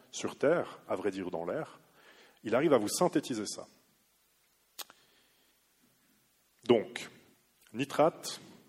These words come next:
qui trouve deux usages extrêmement utiles en temps de guerre, c'est-à-dire comme engrais, ce sont les premiers engrais de synthèse,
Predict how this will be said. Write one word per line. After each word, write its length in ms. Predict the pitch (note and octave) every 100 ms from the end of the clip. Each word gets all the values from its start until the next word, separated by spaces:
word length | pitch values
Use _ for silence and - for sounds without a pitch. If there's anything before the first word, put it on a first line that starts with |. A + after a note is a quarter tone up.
| _ _ -
qui 100 | - -
trouve 200 | C3+ -
deux 220 | E3+ D#3+
usages 320 | C3+ A#2 C3
extrêmement 640 | D#3 - - D#3+ C#3+ B2 G#2+ - - _
utiles 400 | A2+ - D3 A#2+
en 100 | G#2
temps 160 | F#2+ G#2+
de 60 |
guerre, 320 | A2 D#3+ E3 -
c'est-à-dire 640 | G#2 G#2+ G2+ G#2 F#2+ - - _
comme 180 | - A2 A#2
engrais, 400 | A#2+ G#2+ G2+ D#3
ce 140 | - -
sont 160 | G#2
les 80 | F#2+
premiers 340 | - C#3+ C#3+
engrais 240 | A#2 G#2 G2
de 60 |
synthèse, 580 | - F#2 - G#2+ D3 -